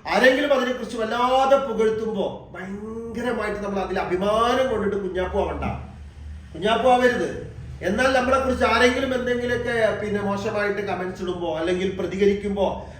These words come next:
അല്ലെങ്കിൽ നമ്മളെക്കുറിച്ച് ആരെങ്കിലും എന്തെങ്കിലും പറയുമ്പോഴത്തേനും അതിന് വല്ലാതെ തളർന്നു പോവുകയും ചെയ്യരുത്. ആരെത്ര പുകഴ്ത്തിയാലും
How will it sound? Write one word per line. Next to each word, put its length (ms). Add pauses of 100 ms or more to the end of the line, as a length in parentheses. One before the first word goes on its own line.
അല്ലെങ്കിൽ 240
നമ്മളെക്കുറിച്ച് 500
ആരെങ്കിലും 320
എന്തെങ്കിലും 320
പറയുമ്പോഴത്തേനും 460
അതിന് 180
വല്ലാതെ 600
തളർന്നു 480
പോവുകയും 300
ചെയ്യരുത്. 680 (380)
ആരെത്ര 480
പുകഴ്ത്തിയാലും 800